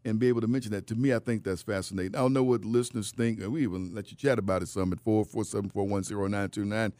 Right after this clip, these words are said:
If you had to make a four-by-one hundred relay team for the Braves, who would that four be? And so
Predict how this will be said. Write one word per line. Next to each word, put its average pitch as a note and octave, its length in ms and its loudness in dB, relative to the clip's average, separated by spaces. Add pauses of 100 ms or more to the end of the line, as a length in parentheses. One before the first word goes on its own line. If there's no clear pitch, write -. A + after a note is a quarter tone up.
(200)
If G#2+ 100 0
you A#2+ 120 6
had A#2 80 6
to A2+ 60 2
make A#2 220 4
a G#2 60 -2
four-by-one A2+ 600 2
hundred G#2 240 -2
relay G#2+ 260 0
team G#2 240 -4
for F#2+ 60 -10
the F#2+ 80 -6
Braves, G2+ 280 0
who A2+ 100 -2
would G#2 160 -2
that F#2+ 200 -4
four G2 160 0
be? G2 240 0 (240)
And F#2 140 -2
so G2+ 400 2